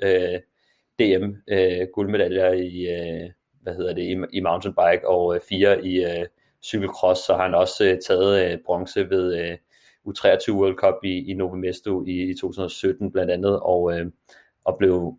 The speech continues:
nummer elleve ved, ved O L-testen i, i Tokyo i nitten, så, øh, det er selvfølgelig lidt tid siden, så, så vi kan måske godt håbe på en, en top ti, men, øh, men det er en, en rigtig svær, øh, og, og, og hård omgang, han, han skal ud i her.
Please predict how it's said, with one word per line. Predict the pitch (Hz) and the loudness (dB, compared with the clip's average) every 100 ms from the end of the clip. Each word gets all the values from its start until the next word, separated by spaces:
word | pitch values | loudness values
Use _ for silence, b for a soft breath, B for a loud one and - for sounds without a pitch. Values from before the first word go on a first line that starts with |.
| - | -4
nummer | 98 90 85 - | -2 2 2 2
elleve | 127 143 151 | 2 4 4
ved, | 117 101 92 | 4 4 4
ved | 92 | 4
O | 98 104 | 2 2
L-testen | 104 104 104 98 - 101 98 | 2 2 0 0 -2 -6 -6
i, | 95 92 | -8 -8
i | |
Tokyo | - 95 92 110 | 0 0 0 -2
i | 98 | -2
nitten, | 92 92 104 | -2 -4 -6
så, | - 104 90 87 | -4 0 2 2
øh, | 87 87 b b b | -4 -8 b b b
det | - 104 104 | 2 6 6
er | 98 | 6
selvfølgelig | 87 117 123 123 | 4 2 4 4
lidt | 123 | 2
tid | 147 | 0
siden, | - 113 110 120 | 0 -4 -2 -2
så, | - 95 90 - | 0 0 0 -4
så | |
vi | 90 | -10
kan | 92 | -10
måske | 92 - | -10 -8
godt | 95 98 131 | 0 0 2
håbe | 110 110 123 151 | 2 2 2 0
på | 123 104 | 2 2
en, | 95 95 - | 2 -2 -8
en | 95 | -4
top | 90 - | -4 -4
ti, | - 113 92 | -6 -8 -4
men, | 101 98 | -4 -2
øh, | 90 90 | -4 -4
men | 92 - | -6 -4
det | 87 | 0
er | 92 101 | 2 2
en, | 95 95 90 | 0 -2 -6
en | 85 90 87 85 | -8 -10 -8 -6
rigtig | 85 98 | -6 -8
svær, | - 95 90 90 | -4 0 2 2
øh, | 90 87 90 | 2 0 0
og, | 90 90 | 0 0
og, | 87 85 - | -2 -2 -2
og | |
hård | - 98 85 | -2 -2 -2
omgang, | 90 92 92 | -6 -8 -8
han, | 90 87 90 | -14 -18 -16
han | 87 | -14
skal | - | -10
ud | 90 | -10
i | 92 | -10
her. | 87 | -14